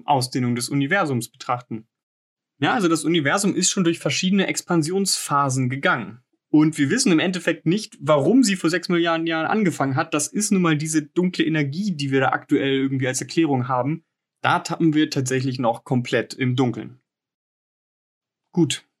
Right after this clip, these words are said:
also wir wissen jetzt, die Ausdehnung des Universums kann sowohl beschleunigen, gleich bleiben oder negativ beschleunigen, also die Expansion wirklich wieder langsamer machen.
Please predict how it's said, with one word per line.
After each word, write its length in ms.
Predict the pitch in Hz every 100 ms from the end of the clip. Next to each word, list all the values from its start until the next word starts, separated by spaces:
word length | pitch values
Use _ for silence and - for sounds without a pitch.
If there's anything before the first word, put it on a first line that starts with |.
| _
also 240 | - 135 131
wir 120 | 123
wissen 240 | 185 208
jetzt, 400 | 190 190 - -
die 360 | 143 143 143 - _
Ausdehnung 500 | 170 208 - 190 175
des 140 | 156
Universums 880 | - 139 139 185 175 175 175 - - - 127
kann 500 | - 160 151 147 120
sowohl 240 | 143 143
beschleunigen, 840 | 139 139 170 196 208 185 180 165 143
gleich 340 | - 160 156
bleiben 460 | 151 147 139 139 135 _ _ _ _
oder 260 | - 131 123
negativ 540 | 143 175 147 147 131
beschleunigen, 600 | 131 127 123 117 135 208
also 200 | 131 113
die 400 | 113 120 117 117 -
Expansion 800 | 127 - 139 123 127 135 123 123
wirklich 380 | 131 120 - 139
wieder 440 | 123 117 110 98
langsamer 500 | 113 120 160 131 104
machen. 400 | 101 101 120 170